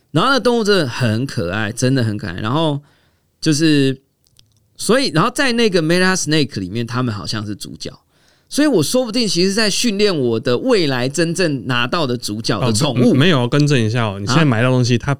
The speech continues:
Speaker 2: 不是主角，它其实是那个星球上面已经成仙的主灵，
Speaker 1: <laughs> 靠腰。
Speaker 2: 所以它其实是一种庇护的装备。
Speaker 1: 哦，它是装备，是不是？
Speaker 2: 对，可是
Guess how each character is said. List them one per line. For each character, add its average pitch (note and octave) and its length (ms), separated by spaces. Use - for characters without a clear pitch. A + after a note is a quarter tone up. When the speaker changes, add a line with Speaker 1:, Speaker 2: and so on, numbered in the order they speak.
Speaker 2:
不 G#2+ 120
是 C3 140
主 G2+ 200
角， - 140
它 G3 200
其 - 120
实 B2+ 200
是 C#3+ 220
那 D3 120
个 A#2+ 100
星 C#3 200
球 G#2+ 160
上 A#2 220
面 A2 360
已 A#2+ 100
经 C#3+ 180
成 A2 260
仙 A2+ 360
的 G2 160
主 - 100
灵， B4+ 160
Speaker 1:
<laughs> G4+ 680
靠 C3 120
腰。 B2+ 60
Speaker 2:
所 F3 100
以 E3+ 160
它 G3+ 220
其 D3 160
实 C3+ 80
是 F3 160
一 E3+ 80
种 A#2 300
庇 C#3 360
护 B2+ 300
的 F#2+ 340
装 B2 320
备。 A#2 240
Speaker 1:
哦， A#2+ 1000
它 D#3 120
是 F3+ 180
装 G3+ 360
备， F3 340
是 C3+ 140
不 C#3+ 40
是？ C3+ 60
Speaker 2:
对， G#2+ 480
可 B2 80
是 G3 300